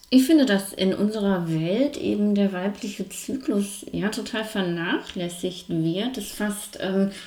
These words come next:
so ist, dass wir uns dafür schämen, zyklische Wesen zu sein und ganz, ganz viele Frauen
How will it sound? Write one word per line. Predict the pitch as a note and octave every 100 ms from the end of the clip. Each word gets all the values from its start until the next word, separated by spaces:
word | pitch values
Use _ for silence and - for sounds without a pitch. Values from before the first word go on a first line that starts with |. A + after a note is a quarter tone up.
| -
so | F#3 G#3
ist, | A3 G#3+
dass | G3+ G3
wir | G#3
uns | F3+ G3+
dafür | G3+ G3 - F3+
schämen, | - - G3 G3+ D#4 D4 E3+ E3
zyklische | - G3 G3 F#3 G3 F3 F3
Wesen | D#3 G#3+ B3
zu | A#3+ G3+
sein | F#3+ F3+ F3+
und | E3+
ganz, | E3+ F3 G3
ganz | G#3+ G3+
viele | - F#3+ F3
Frauen | - - C#3 C3 F3 A3+